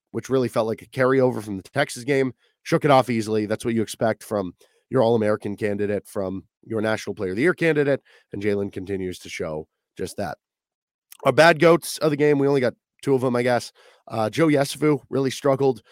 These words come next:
Um, really liked his game against Texas, so you were hoping that he was gonna be able to build off of it. Obviously, Bobby Pettiford didn't play, still injured, and you're kinda hoping that Joe can maybe take advantage of these minutes where he goes, "I have a higher floor for minutes now,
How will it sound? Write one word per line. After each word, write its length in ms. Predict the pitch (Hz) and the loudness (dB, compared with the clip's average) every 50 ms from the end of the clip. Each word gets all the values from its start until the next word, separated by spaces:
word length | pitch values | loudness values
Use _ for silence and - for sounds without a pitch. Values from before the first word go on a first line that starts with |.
| _ _ _ _ _ _ | _ _ _ _ _ _
Um, 220 | 123 117 104 104 113 | -6 -4 -4 -2 2
really 220 | 131 160 170 165 | 2 2 4 4
liked 260 | 151 143 143 - - | 4 4 2 2 -2
his 220 | 139 131 117 104 - | -6 -6 -6 -6 -4
game 200 | - 127 127 127 | -2 0 0 0
against 280 | 123 117 110 110 - | 0 -2 -2 -2 -2
Texas, 420 | - - - - - 135 123 117 - | -2 -2 -2 -2 -2 -2 -2 -2 -2
so 80 | - | -6
you 140 | 117 117 120 | -4 -2 -2
were 80 | 117 113 | 0 2
hoping 240 | 135 147 - - _ _ _ 135 131 120 117 | 2 2 2 -2 _ _ _ -2 -2 -2 -2
that 40 | 107 - _ - _ | -6 -10 _ -18 _
he 80 | - 117 | -4 -4
was 140 | 120 110 98 | -4 -2 -2
gonna 140 | 120 113 110 | -2 0 0
be 40 | |
able 120 | 110 101 98 | 0 0 -2
to 60 | 98 | 0
build 200 | 90 113 113 120 | 0 0 0 2
off 240 | 113 101 104 - - | 2 2 0 0 0
of 40 | - | -4
it. 100 | 107 - | -2 0
Obviously, 300 | - 113 117 117 110 120 | 0 0 0 0 -4 -2
Bobby 260 | 104 110 98 107 104 | -2 0 0 0 -2
Pettiford 380 | 98 - 117 107 104 113 110 104 | -2 -4 -4 -4 -2 -4 -4 -2
didn't 240 | 107 104 104 92 - | -2 -4 -4 -4 -4
play, 180 | 104 104 107 | -4 -2 -2
still 240 | 101 - - - - | -4 -4 -8 -8 -6
injured, 420 | - 120 127 120 131 127 120 113 - _ - _ _ _ _ | -4 -4 -2 2 2 2 2 0 -8 _ -20 _ _ _ _
and 80 | - | -4
you're 100 | 131 127 | -4 -4
kinda 200 | - 127 131 127 | 2 4 4 4
hoping 220 | 117 131 - 123 117 | 4 2 2 2 0
that 120 | 117 107 | 0 0
Joe 320 | 92 - 117 120 117 120 113 | -2 0 0 2 2 2 2
can 280 | - 120 104 98 95 - _ _ _ _ _ _ _ _ | 0 -2 -4 -4 -6 -10 _ _ _ _ _ _ _ _
maybe 180 | 185 196 190 | 4 4 4
take 200 | 185 202 202 175 | 6 4 4 4
advantage 360 | 165 151 156 160 156 160 147 | 4 2 2 4 4 4 2
of 80 | 139 156 | 2 0
these 160 | 131 131 113 | 0 0 0
minutes 400 | 113 117 123 147 165 - - - | 2 2 2 2 2 0 -6 -6
where 220 | - 131 131 127 120 | -4 -2 -2 -2 -2
he 140 | 113 123 | -2 -2
goes, 260 | 120 131 127 123 117 110 | 2 4 4 4 4 4
"I 120 | 110 123 | 2 2
have 120 | 135 127 | 2 0
a 60 | 113 98 | -2 0
higher 260 | 110 117 117 120 117 | 0 0 2 2 0
floor 300 | - - 120 120 117 104 | -2 -4 -2 -2 -2 -2
for 100 | - 104 | -4 -4
minutes 320 | 110 120 127 - - - | 0 0 0 0 -2 -4
now, 320 | 117 117 107 101 98 104 | -6 -4 -4 -2 -4 -6